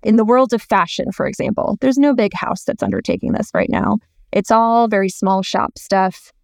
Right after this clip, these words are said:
small developers, small designers. There are big house investors. Um, for example, I read somewhere that H and M is invested in one of these,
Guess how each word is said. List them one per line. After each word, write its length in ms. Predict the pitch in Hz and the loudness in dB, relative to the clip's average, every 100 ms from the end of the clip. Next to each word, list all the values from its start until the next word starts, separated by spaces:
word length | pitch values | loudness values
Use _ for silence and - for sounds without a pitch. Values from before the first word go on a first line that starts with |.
| _ _ | _ _
small 320 | - 196 196 | -2 0 0
developers, 520 | 190 175 170 170 180 | 0 0 0 -2 -4
small 280 | - 165 214 | -4 -2 -2
designers. 720 | 175 - - 67 71 - - _ _ | -2 -4 -2 -2 -4 -8 -16 _ _
There 140 | 240 254 | 2 2
are 120 | 339 | 4
big 180 | 285 233 | 2 2
house 320 | 233 202 - | 2 0 0
investors. 800 | 196 170 214 - 180 190 220 - - | 0 2 0 -2 -2 -2 -4 -8 -2
Um, 520 | 208 190 185 202 220 - _ - | 0 0 0 -2 -4 -6 _ -20
for 120 | - | -2
example, 380 | 226 202 190 196 | -2 0 0 2
I 80 | 185 | 2
read 240 | 175 139 | 2 -2
somewhere 500 | - - 214 180 180 | -2 -2 0 0 0
that 220 | 180 131 - | 2 0 -2
H 180 | 185 - | -6 -2
and 80 | 247 | 0
M 300 | 311 220 170 - | 2 2 0 -4
is 360 | 190 180 - - - - _ | -2 -2 -4 -16 -20 -20 _
invested 560 | 214 208 196 - 160 - | 0 2 0 -2 -2 0
in 160 | 104 | 0
one 120 | 123 | 0
of 120 | 127 - | 0 0
these, 420 | 170 107 - | -2 -2 -4